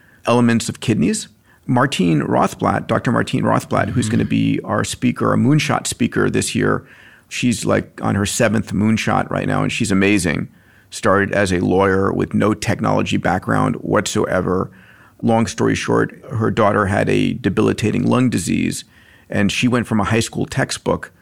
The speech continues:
Speaker 1: to curing her daughter's disease. And her focus is lungs, so she is right now, and I'll, I'll ask her to bring photos, maybe bring samples. She is three D printing with collagen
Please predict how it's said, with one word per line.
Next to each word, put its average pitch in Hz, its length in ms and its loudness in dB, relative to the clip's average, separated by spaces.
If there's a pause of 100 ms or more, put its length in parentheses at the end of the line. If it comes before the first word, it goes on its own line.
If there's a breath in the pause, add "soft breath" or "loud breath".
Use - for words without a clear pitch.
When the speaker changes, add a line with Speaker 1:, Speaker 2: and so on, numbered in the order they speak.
(380 soft breath)
Speaker 1:
to 101 160 0
curing 110 480 0
her 98 180 -2
daughter's 92 420 0
disease. 104 600 -2 (640 soft breath)
And 113 240 2
her 123 100 2
focus 156 380 2
is 120 100 0
lungs, 120 400 2
so 123 460 0 (160)
she - 260 0
is 143 160 2
right 143 220 2
now, 139 260 2
and 110 100 2
I'll, 110 200 0
I'll 117 180 0
ask 127 240 0
her 135 60 0
to 117 100 2
bring 107 400 0 (120)
photos, 143 440 2
maybe 120 220 2
bring 110 240 0
samples. 135 560 -2 (640 loud breath)
She - 240 0
is - 160 2
three 143 320 0
D 156 120 2
printing 139 260 2
with 107 160 -2
collagen 110 800 0